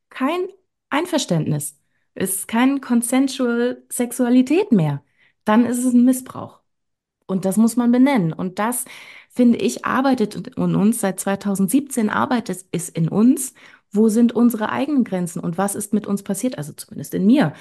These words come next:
Was ist mit mir passiert in diesen, äh, Jahren davor? Und was ist seitdem passiert? Und seitdem lerne ich auch viel besser, meine Grenzen zu kommunizieren.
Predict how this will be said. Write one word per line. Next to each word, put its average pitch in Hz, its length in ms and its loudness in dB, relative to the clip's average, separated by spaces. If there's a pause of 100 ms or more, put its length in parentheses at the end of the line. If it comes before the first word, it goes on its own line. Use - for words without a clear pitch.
(280)
Was 175 160 -4
ist 175 140 -8
mit 202 160 -2
mir 214 140 2
passiert 226 560 -4 (420)
in 202 180 4
diesen, 175 460 -2
äh, - 200 -10
Jahren 180 400 -2
davor? 220 640 0
Und 185 200 -2
was 190 160 -2
ist - 180 -8
seitdem 240 340 -2
passiert? 180 400 -4
Und 170 120 -2
seitdem 226 440 -2 (340)
lerne 185 320 2
ich 190 140 -8
auch - 160 -8
viel 254 420 2
besser, 208 500 -2
meine 180 320 0
Grenzen 190 400 -4
zu 202 120 -6
kommunizieren. 226 960 0